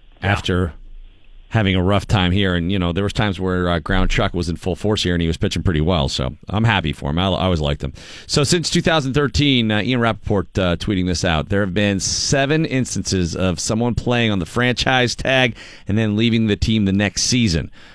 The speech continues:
Speaker 2: Kirk Cousins last year, Alshon Jeffrey, uh, twenty sixteen, Brian Arapco,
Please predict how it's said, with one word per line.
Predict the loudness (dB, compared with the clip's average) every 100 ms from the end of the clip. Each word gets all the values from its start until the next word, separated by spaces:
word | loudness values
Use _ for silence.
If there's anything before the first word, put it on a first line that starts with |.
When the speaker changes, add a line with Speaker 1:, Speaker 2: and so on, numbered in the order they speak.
| -16
Speaker 2:
Kirk | -4 -2 2
Cousins | 4 4 2 2 2 0
last | 2 2 2 0
year, | 2 2 2 -2 -12 -18 -8 -2
Alshon | 0 2 0
Jeffrey, | 2 0 0 2 2 2 0 _ _ -20 -20 -6
uh, | 0 2 2 0
twenty | -2 -2
sixteen, | -2 -2 -2 0 2 2 -2 -8 -20 -20 -2
Brian | 2 4 4
Arapco, | 4 2 0 2 2 0